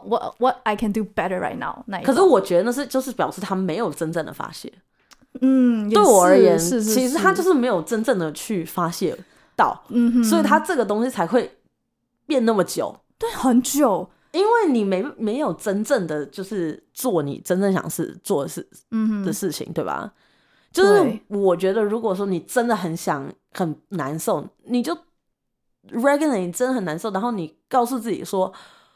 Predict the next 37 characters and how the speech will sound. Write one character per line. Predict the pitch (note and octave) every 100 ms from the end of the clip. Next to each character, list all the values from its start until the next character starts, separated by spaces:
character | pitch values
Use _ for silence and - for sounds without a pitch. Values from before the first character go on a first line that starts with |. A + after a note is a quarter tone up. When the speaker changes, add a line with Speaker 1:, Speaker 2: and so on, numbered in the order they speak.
| _ _ _ _ G#3
Speaker 2:
我 | F#3+ D3
可 | - F#3+
能 | D#3+
需 | F#3+ - A#3
要 | A#3 E3+ F3+ _ _ _ _ _
Speaker 1:
对， | C#4 C4 G3 E3 F#3+ _ - -
Speaker 2:
这 | -
Speaker 1:
因 | A#4
为 | F#4
Speaker 2:
二 | E4
十 | B3+
四 | B3+ F4+ A#3+
小 | G#3+ E3
时， | - E3+ E3
这 | - C#4 G3+ - - _ -
两 | A#3 G#3 F3+ -
天 | - C#4+ B3 C4+ - _ _ _ _
就 | -
是 | D#4 D4+ A#3+ - _ _ _ _
fuck | - A#3+ A#3
it， | B3+ - - _
那 | - D#4
你 | A#3 C#5+
就 | D5+
是 | E4+ D#5 D5+
Speaker 1:
<laughs> | C#5 C#5
Speaker 2:
fuck | C4+ -
it， | C4+ D#3+ - -
就 | D#4
是 | E4+
真 | A#3+ D#4+ D#4
正 | F4 D#4
的 | A3
fuck | - G#3+ G#3+
it。 | -
Speaker 1:
诶， | A4+ A#4+ -
你， | B3+ A#3+ G#3+